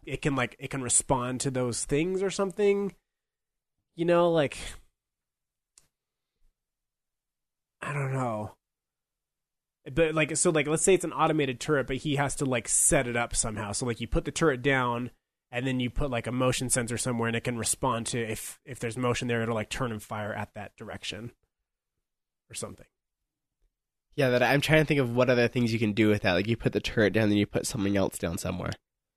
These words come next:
Speaker 1: And, like, well, so, like, what if you could even mount the turret, like, on a ceiling or something? So, like, it's not, it's
Speaker 2: And
Speaker 1: not
Speaker 2: then
Speaker 1: just, like,
Speaker 2: get
Speaker 1: in
Speaker 2: on
Speaker 1: the
Speaker 2: it.
Speaker 1: path.
Speaker 2: So
Speaker 1: Oh.
Speaker 2: hanging upside down.
Speaker 1: Mm, what if it's a remote activated turret?
Speaker 2: What do you mean?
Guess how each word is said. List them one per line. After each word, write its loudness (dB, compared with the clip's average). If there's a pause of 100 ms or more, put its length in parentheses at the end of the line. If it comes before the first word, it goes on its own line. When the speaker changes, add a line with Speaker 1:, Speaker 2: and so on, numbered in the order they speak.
(120)
Speaker 1:
And, 0
like, 2
well, 6
so, 0
like, 4
what 4
if 2
you 0
could 2
even 2
mount 2
the -8
turret, -2
like, -2
on -6
a -8
ceiling 0
or 2
something? 0
So, 0
like, 2
it's -6
not, 2 (960)
it's 0
Speaker 2:
And 6
Speaker 1:
not 8
Speaker 2:
then 6
Speaker 1:
just, 2
like, 6
Speaker 2:
get 6
Speaker 1:
in 8
Speaker 2:
on 4
Speaker 1:
the -2
Speaker 2:
it. 4
Speaker 1:
path. 0 (1000)
Speaker 2:
So 10
Speaker 1:
Oh. 8
Speaker 2:
hanging 4
upside 4
down. 6
Speaker 1:
Mm, 0
what 6
if 2
it's 0
a 4
remote 4
activated -6
turret? -6 (1400)
Speaker 2:
What -4
do 2
you 2
mean? 0